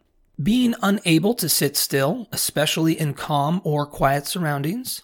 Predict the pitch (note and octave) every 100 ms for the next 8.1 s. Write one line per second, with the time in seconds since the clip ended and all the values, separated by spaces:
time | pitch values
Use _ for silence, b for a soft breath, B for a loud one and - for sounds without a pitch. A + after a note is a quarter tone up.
0 | _ - F#3 F#3 - G3+ D#3+ D3+ D3 -
1 | C#3+ D#3 F3 C4+ C#4+ _ _ - D3+ A#3
2 | B3 A#3+ - A3 G3+ F3 G#3 - E3 -
3 | - D3 G3 - G#3 A3+ - C#3 - -
4 | B2+ C#3+ - - - - _ _ D#3 -
5 | G#3 F#3+ - A#3 A3 - F3+ D#3+ F3 C#3+
6 | C3+ C3+ F3+ C4+ - _ _ _ - -
7 | - C#3 - C3 B2 - D3 C3+ A3 C4